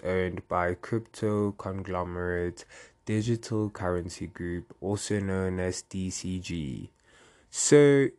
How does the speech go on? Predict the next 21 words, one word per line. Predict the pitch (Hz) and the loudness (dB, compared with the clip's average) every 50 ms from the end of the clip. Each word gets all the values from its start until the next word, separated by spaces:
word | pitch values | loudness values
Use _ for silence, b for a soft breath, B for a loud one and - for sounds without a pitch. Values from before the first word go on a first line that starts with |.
| _ | _
the | - 143 | -8 -6
company, | - - - 151 160 165 156 - 147 135 120 113 110 104 | -6 -2 -2 -2 -2 -2 -2 -2 -2 -2 0 0 -2 -2
which | 98 101 104 - - | -2 -2 -4 -4 -2
has | 104 98 95 98 - - | -2 -2 -2 -2 -2 -2
offices | 98 98 - - 98 95 - - 95 92 - - | -2 -2 -2 -4 -8 -6 -4 -4 -4 -4 -4 -6
in | - 87 | -10 -6
Africa, | - - 95 98 - - 98 95 - - 104 101 101 98 98 | -4 -4 -4 -4 -4 -6 -6 -6 -6 -4 -2 0 0 0 0
Southeast | 95 - - 92 95 95 95 98 - - - - 92 95 95 - - - | -2 -4 -2 0 0 2 2 0 -2 -6 -10 -8 -6 -6 -6 -6 -6 -4
Asia, | 90 92 98 92 95 92 95 95 95 - | -2 -2 -2 -2 -2 0 0 2 2 2
and | - 104 107 107 101 | 0 0 0 -2 -2
Europe, | 98 98 98 98 95 95 95 95 95 - - B B B B B B | -2 -2 -2 0 0 0 0 -2 -4 -6 -12 B B B B B B
has | B - 113 110 113 | B -2 -2 0 0
reportedly | 113 113 110 - - - 120 123 120 - - 127 - 110 107 107 101 - - | -2 -2 -4 -4 -6 -4 -4 -4 -4 -4 -8 -10 -8 -6 -4 -4 -4 -4 -6
informed | 95 98 98 - - 92 92 90 92 85 - | -8 -10 -10 -8 -6 -6 -6 -6 -6 -8 -8
employees | - 95 95 - - 87 90 90 87 87 90 90 90 90 87 - | -8 -8 -8 -8 -4 -4 -2 -2 -2 -2 -2 -4 -4 -4 -6 -8
during | - - 95 98 104 110 110 | -6 -4 -2 0 2 2 2
a | 107 | 2
live | 107 101 98 95 95 98 95 95 | 2 2 2 2 2 0 -2 -4
stream | - - - - 95 92 92 92 92 92 92 92 95 - b b b b b b b b b b b | -8 -12 -8 -6 -4 -4 -2 -2 -2 -4 -4 -6 -10 -12 b b b b b b b b b b b
on | - 95 95 92 92 85 | -6 -4 -4 -4 -4 -4
Wednesday | 85 85 87 85 82 - - 87 85 85 85 85 85 85 82 | -4 -4 -4 -6 -8 -6 -6 -4 -2 -2 0 0 -2 -4 -4